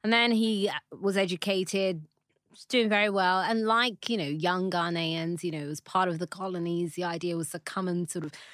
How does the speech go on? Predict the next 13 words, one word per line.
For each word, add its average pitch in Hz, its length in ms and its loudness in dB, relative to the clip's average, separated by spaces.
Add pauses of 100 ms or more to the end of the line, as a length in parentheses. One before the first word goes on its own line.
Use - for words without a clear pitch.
(520)
have 233 220 0
a 180 60 -2
career 196 520 2
in 175 120 2
the 180 80 0
U 180 180 -2
K, 170 240 -2
et 156 100 -8
cetera. - 360 -4
So 233 180 -2
they 240 140 2
came, 285 580 2 (280)
did 262 220 0